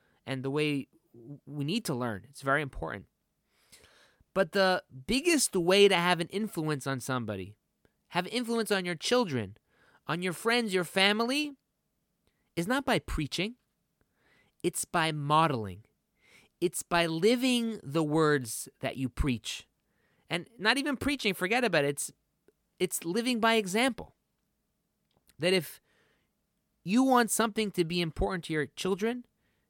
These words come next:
if you want Judaism to be important to your children,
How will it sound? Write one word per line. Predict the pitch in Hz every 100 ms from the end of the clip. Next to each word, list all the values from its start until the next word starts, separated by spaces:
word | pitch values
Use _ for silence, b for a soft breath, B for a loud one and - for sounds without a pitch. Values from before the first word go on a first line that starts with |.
| _
if | 170
you | 214
want | 214 151
Judaism | - 202 240 190 156 139
to | 147
be | 139
important | 135 123 165 156 139
to | 135
your | 143
children, | - 135 120 131 135